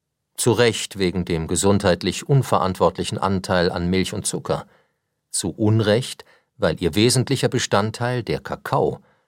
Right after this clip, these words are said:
große Vorteile für Wohlbefinden und Gesundheit hat. Aus Südamerika stammend wurde der Kakaobaum wegen seiner Bohnen schon vor circa dreitausend Jahren von den Mayas angebaut und Kakao im größeren Stil genossen,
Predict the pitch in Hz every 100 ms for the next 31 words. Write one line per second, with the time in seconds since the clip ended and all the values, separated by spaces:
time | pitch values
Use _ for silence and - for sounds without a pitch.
0 | _ - 95 110 131 139 - 117 - 90
1 | 82 73 - 73 95 98 98 - 98 95
2 | 104 104 - 98 - - - - 67 -
3 | - _ _ _ _ _ _ _ _ _
4 | _ _ _ - - _ 110 113 196 -
5 | 143 147 151 110 98 - 113 101 110 139
6 | - - 98 98 92 87 - 90 - 101
7 | 101 95 95 92 87 80 85 80 78 -
8 | 95 98 87 - 92 85 - 95 85 -
9 | 180 113 101 107 117 120 120 135 - 120
10 | 85 76 69 - 69 71 78 85 82 76
11 | - 90 80 78 80 80 78 - - -
12 | _ _ _ _ 143 135 120 101 - 101
13 | 127 147 98 90 95 104 147 147 143 104
14 | - - 98 82 87 85 87 87 98 -